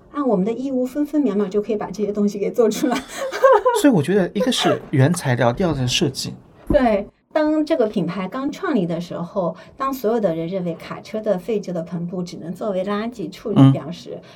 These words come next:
Speaker 1: Free Tag 兄弟发现了它能把它当成防水包的一个材料。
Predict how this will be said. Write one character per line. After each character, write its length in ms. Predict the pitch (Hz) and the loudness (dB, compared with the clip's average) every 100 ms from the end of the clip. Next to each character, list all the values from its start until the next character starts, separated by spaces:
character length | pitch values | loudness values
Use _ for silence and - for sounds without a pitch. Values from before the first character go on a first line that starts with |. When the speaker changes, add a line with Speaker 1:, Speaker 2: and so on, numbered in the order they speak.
| - | -10
Speaker 1:
Free 140 | 247 247 | -6 -4
Tag 260 | 269 196 | -4 -6
兄 220 | 175 185 180 | -4 -4 -4
弟 140 | 170 | -6
发 180 | 185 185 | -8 -10
现 140 | 190 | -6
了 80 | 165 | -6
它 160 | - 170 | -4 -4
能 160 | 165 | -4
把 100 | 170 | -6
它 140 | 175 170 | -8 -6
当 200 | 175 175 | -4 -4
成 240 | - 160 | -4 -8
防 200 | 170 156 | -8 -8
水 160 | 202 175 - | -8 -8 -8
包 240 | 165 165 | -6 -6
的 80 | - | -8
一 140 | 180 | -12
个 100 | 196 | -14
材 280 | - - - | -14 -16 -14
料。 220 | 180 185 | -12 -12